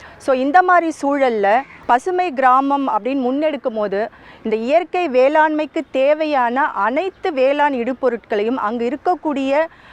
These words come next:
ஆம், சுய உதவி பெண்களை வைத்து இந்த இடுபொருட்களை ரொம்ப சுலபமா அவங்களுக்கு கிடைக்கிற மாதிரி, ஆ, ஏற்பாடு பண்ணி கொடுக்கணும்.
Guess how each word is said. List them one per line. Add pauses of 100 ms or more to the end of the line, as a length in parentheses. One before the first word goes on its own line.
(180)
ஆம்,
சுய
உதவி
பெண்களை
வைத்து
இந்த
இடுபொருட்களை
ரொம்ப
சுலபமா
அவங்களுக்கு
கிடைக்கிற
மாதிரி, (340)
ஆ,
ஏற்பாடு
பண்ணி
கொடுக்கணும்.